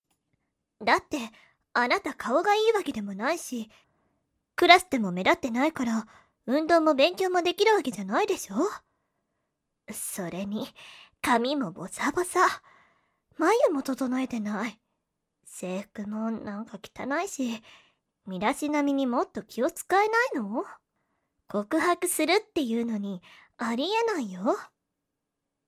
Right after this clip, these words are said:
それとも、どうせ成功しないって、振られるの前提で告白してきたの？当たって砕けろとか、私、そういう考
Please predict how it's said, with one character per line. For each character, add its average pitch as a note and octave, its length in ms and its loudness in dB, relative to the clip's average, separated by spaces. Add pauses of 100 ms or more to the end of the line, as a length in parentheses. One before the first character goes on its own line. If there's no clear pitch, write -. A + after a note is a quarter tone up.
(520)
そ - 300 -8
れ A#3+ 120 -2
と F4 140 0
も、 C4 220 -2 (460)
ど B3+ 220 8
う - 20 10
せ D#4 140 -4
成 C#4+ 260 8
功 F#4+ 240 0
し G4+ 160 -4
な F#4+ 120 6
い G#4+ 100 2
っ - 20 -20 (160)
て、 A3 280 -4 (460)
振 D4 100 2
ら E4+ 140 12
れ F#4+ 120 6
る G4+ 120 0
の D4 180 -2
前 B3 180 -2
提 F4 200 4
で E4+ 140 2
告 F4 200 -2
白 F4+ 240 2
し - 80 -10
て F#4 120 2
き - 80 -16
た F#4 160 0
の？ G3 240 -6 (1200)
当 A3+ 160 6
た D4 140 6
っ D4+ 60 -2
て D#4+ 120 -2
砕 D#4+ 260 0
け E4 100 0
ろ F4+ 120 4
と C#4+ 120 -8
か、 G#3 280 -8 (400)
私、 D4 520 0 (280)
そ E4 240 6
う F#4+ 40 6
い F#4 120 6
う - 80 4
考 G4 80 6